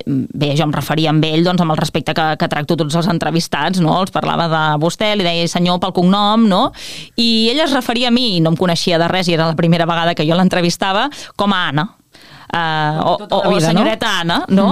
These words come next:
Speaker 2: Mm.
Speaker 1: I pensava, no passa res, jo no m'ofenc perquè em diguin Anna, evidentment, jo em dic Anna. <laughs> Però no ens estàvem tractant de, de la mateixa manera i, sobretot, que crec que si l'hagués entrevistat, doncs, un company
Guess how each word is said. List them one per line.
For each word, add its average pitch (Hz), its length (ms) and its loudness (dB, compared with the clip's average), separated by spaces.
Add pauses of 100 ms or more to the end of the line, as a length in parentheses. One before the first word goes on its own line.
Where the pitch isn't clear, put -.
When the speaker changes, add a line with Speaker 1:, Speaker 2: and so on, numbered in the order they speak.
Speaker 2:
Mm. 311 80 -2
Speaker 1:
I 190 360 0
pensava, 180 460 0 (380)
no 190 160 4
passa 190 220 -2
res, 190 220 -2
jo 165 120 0
no 175 80 2
m'ofenc 185 340 2
perquè 196 180 0
em 175 80 4
diguin 175 260 2
Anna, 196 180 0
evidentment, 175 440 2
jo 175 80 4
em 175 60 4
dic 190 180 0
Anna. 175 200 0 (440)
<laughs> - 420 -8
Però 226 540 0
no 233 580 0
ens 269 100 4
estàvem 302 320 2
tractant 180 400 -2
de, 170 80 2 (160)
de 180 120 0
la 170 100 0
mateixa 180 340 0
manera 226 380 0 (100)
i, 220 80 0
sobretot, 233 800 0 (380)
que 185 180 -2
crec 208 320 -2
que 214 80 2
si 185 140 0
l'hagués 170 280 2
entrevistat, 180 640 0
doncs, 156 240 0
un 156 160 2
company 160 720 0